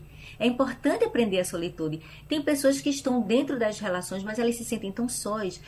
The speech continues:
Elas vivem a solidão e não estão felizes. E no momento em que você está com alguém ou não, mas você aprende a viver com você, você aprende a depender de você, você sabe buscar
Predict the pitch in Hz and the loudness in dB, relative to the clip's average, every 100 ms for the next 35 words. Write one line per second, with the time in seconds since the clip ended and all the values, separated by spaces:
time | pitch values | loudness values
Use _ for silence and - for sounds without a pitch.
0 | - 214 240 180 240 285 262 220 - 196 | -4 2 2 2 2 4 4 2 -2 -2
1 | 190 156 151 151 - - 339 320 320 285 | -2 -2 -2 -6 -12 -8 -2 0 0 -2
2 | 277 294 254 202 190 196 - - - 262 | -2 0 0 -2 -4 -6 -10 -8 4 8
3 | 277 269 247 277 339 - 330 - - 190 | 10 8 6 4 2 0 -2 -2 -2 -2
4 | 165 190 226 240 - 214 269 277 269 240 | 0 0 0 0 0 0 0 2 4 4
5 | 220 233 269 233 170 165 170 196 - 220 | 2 2 2 0 -2 -4 -4 -4 -2 -2
6 | 214 - - 196 196 226 240 196 170 156 | -2 -10 0 4 6 8 8 6 2 -2
7 | - - - 220 214 233 185 190 196 - | -4 -12 -2 0 2 2 2 2 0 -4
8 | - 262 262 220 - - 165 180 180 - | 2 2 2 -2 -2 0 0 0 -2 -10
9 | - 196 226 214 - 220 220 208 233 240 | -8 0 2 2 0 0 0 0 0 0
10 | 214 160 202 226 180 190 180 185 208 202 | 0 0 -2 -2 -4 -4 -2 -2 -4 -4
11 | - 185 208 226 160 - - - 226 - | -2 2 2 0 -4 -8 -12 -2 -2 0
12 | - 202 214 | 0 2 2